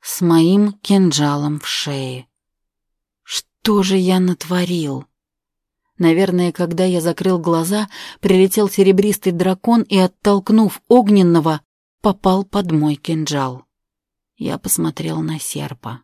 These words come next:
Он схватил красного дракона, который хотел скрыться в лабиринте,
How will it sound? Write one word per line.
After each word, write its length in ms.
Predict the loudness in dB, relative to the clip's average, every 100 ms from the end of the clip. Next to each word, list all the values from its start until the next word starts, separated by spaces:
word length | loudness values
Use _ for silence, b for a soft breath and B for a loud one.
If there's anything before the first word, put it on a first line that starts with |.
| _ _ _
Он 300 | -6 0 0
схватил 580 | 0 0 0 0 0 0
красного 600 | 0 0 0 -2 -2 -2
дракона, 500 | -2 -4 -4 -2 -2
который 360 | -2 -4 -2 -2
хотел 400 | -4 -4 -2 -4
скрыться 460 | -6 -6 -4 -2
в 80 | -2
лабиринте, 600 | 0 0 0 2 2 0